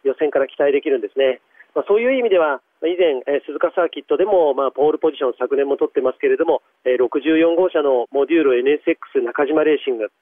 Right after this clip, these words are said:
それから、えー、十六号車のチームレッドブル無限のえー、レッドブルモチュール無限エヌエスエックスジーティー、まあ、この二台のエヌエスエックスジーティーダンロップタイヤなんですけれども、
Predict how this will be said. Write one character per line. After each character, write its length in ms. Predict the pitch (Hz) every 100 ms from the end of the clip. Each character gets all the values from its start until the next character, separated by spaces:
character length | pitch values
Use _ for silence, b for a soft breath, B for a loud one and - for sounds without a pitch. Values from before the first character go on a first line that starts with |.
| _
そ 60 | 165
れ 80 | 165
か 80 |
ら、 220 | 160 160 - B B
え 80 | 139
ー、 80 | 131
十 140 | 143
六 220 | 170 170 170
号 160 | 185
車 140 | 175 139
の 480 | 147 160 139 143 139
チ 60 | 175
ー 120 | 165
ム 280 | 151 135 117
レ 80 | 139
ッ 60 | 143
ド 80 |
ブ 100 | 147
ル 80 | 160
無 100 | 143
限 220 | 143 151
の 200 | 151 151 - b -
え 340 | 120 123 123 117
ー、 40 |
レ 60 | 135
ッ 60 |
ド 80 | 156
ブ 100 | 165
ル 60 | 139
モ 120 | 131
チ 120 | -
ュ 20 |
ー 40 | 165
ル 80 | 135
無 80 |
限 200 | 135 156
エ 60 | 135
ヌ 80 | 147
エ 60 | 143
ス 40 |
エ 20 | 151
ッ 60 |
ク 100 | -
ス 100 | -
ジ 140 | 143 151
ー 40 |
テ 80 | 147
ィ 60 | 123
ー、 40 | _ _ 156
ま 60 |
あ、 20 |
こ 100 | -
の 120 | 190 190
二 120 | 240
台 180 | 247 185
の 100 | 139
エ 80 |
ヌ 80 | 147
エ 40 | 147
ス 40 |
エ 40 | 147
ッ 20 |
ク 100 | -
ス 40 | -
ジ 120 | 156
ー 60 | -
テ 80 | 139
ィ 20 |
ー 20 |
ダ 80 | 127
ン 60 | 147
ロ 100 | 180
ッ 20 |
プ 100 | 190
タ 120 | 202
イ 40 | 190
ヤ 80 |
な 100 | 151
ん 60 | 131
で 80 | 120
す 80 | -
け 80 |
れ 100 | 127
ど 80 | 120
も、 180 | 113